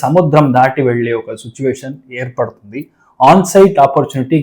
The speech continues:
గ్యారంటీగా ఏర్పడుతుంది. ఉన్న ఒక జాబ్ని వదిలేసి కొత్త జాబ్కి మీరు ట్రాన్స్‌ఫర్ అవ్వడానికి, చేంజ్ అవ్వడానికి ఛాన్సెస్ చాలా ఎక్కువ ఉంది. మీ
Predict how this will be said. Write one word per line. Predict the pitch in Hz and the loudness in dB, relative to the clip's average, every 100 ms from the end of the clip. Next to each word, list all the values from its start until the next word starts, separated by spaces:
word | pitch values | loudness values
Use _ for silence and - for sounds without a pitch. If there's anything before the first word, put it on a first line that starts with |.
| 120 | -4
గ్యారంటీగా | 110 120 151 160 175 190 143 | -2 2 2 4 6 6 6
ఏర్పడుతుంది. | - 107 - 98 123 _ _ _ _ - 131 | 2 -6 -8 -16 -18 _ _ _ _ -4 0
ఉన్న | 185 214 180 | 4 6 6
ఒక | 165 131 | 4 4
జాబ్ని | 135 151 160 139 | 4 4 4 2
వదిలేసి | 123 139 131 165 160 | 2 2 2 2 2
కొత్త | 143 - 220 143 | 2 4 4 6
జాబ్కి | 135 131 135 131 | 4 4 2 0
మీరు | 120 - | -2 -2
ట్రాన్స్‌ఫర్ | 131 151 151 135 | 0 0 0 0
అవ్వడానికి, | 120 110 107 139 156 156 | 0 -2 -8 -2 -2 0
చేంజ్ | 147 165 135 | 0 0 0
అవ్వడానికి | 113 110 110 127 127 - | -6 -8 -12 -12 -12 -10
ఛాన్సెస్ | 120 123 120 - | -10 -10 -14 -8
చాలా | 113 127 127 | -4 -2 -4
ఎక్కువ | 110 - 117 | -6 -8 -8
ఉంది. | 90 - _ _ _ - | -10 -20 _ _ _ -8
మీ | 120 | -4